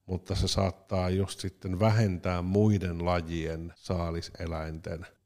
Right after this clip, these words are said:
määrää. Esimerkiksi on muita lajeja, jotka on riippuvaisia tästä kalastetusta kalasta. Se voi vaurioittaa vaikkapa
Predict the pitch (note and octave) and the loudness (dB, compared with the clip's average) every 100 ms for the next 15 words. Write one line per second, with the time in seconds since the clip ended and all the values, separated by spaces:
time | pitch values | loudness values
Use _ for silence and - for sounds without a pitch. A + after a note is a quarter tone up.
0 | - F#2 F#2+ F#2+ F#2 F2 F2+ F#2+ F2+ F2 | -8 -2 0 2 2 2 2 0 0 -2
1 | E2+ - F#2 E2+ - F2 F2+ F2+ F2+ F2+ | -6 -6 -2 -2 -4 -2 0 2 4 4
2 | F2+ E2 E2 - - E2+ E2 F2 F2 F#2 | 2 0 -2 -6 -4 -4 -2 -4 -4 -4
3 | E2+ E2+ E2 E2 E2 - - - F#2 E2+ | 0 0 0 -4 -4 -8 -8 -4 -2 -2
4 | F2 - E2+ F2 - - - F2 E2+ - | -4 -8 -10 -12 -12 -8 -2 -2 -2 -6
5 | - F2 - - _ _ - E2+ F2 F2 | -8 -8 -8 -16 _ _ -6 0 2 4
6 | F#2+ F2+ F2 E2+ E2 - _ D#2+ D#2 E2 | 4 4 4 2 0 -6 _ -6 -4 -4
7 | D#2+ - - - - - | -6 -8 -10 -6 -8 -8